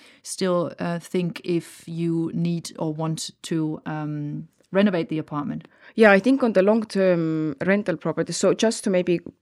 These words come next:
Speaker 2: um, go back a little bit, um, so if you're looking for a property as an investment property and you're considering it for the long-term rental property, so let's say that you're not based over here,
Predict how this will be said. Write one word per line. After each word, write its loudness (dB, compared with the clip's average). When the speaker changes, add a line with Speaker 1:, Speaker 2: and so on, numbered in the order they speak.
Speaker 2:
um, -2
go 8
back 2
a 2
little 2
bit, -4
um, 2
so 4
if 0
you're 4
looking 2
for -2
a 2
property -2
as -6
an -4
investment -6
property -2
and 0
you're 0
considering 0
it -4
for -4
the 0
long-term -2
rental -6
property, -8
so -6
let's -4
say -4
that -4
you're -2
not -6
based -4
over -4
here, -2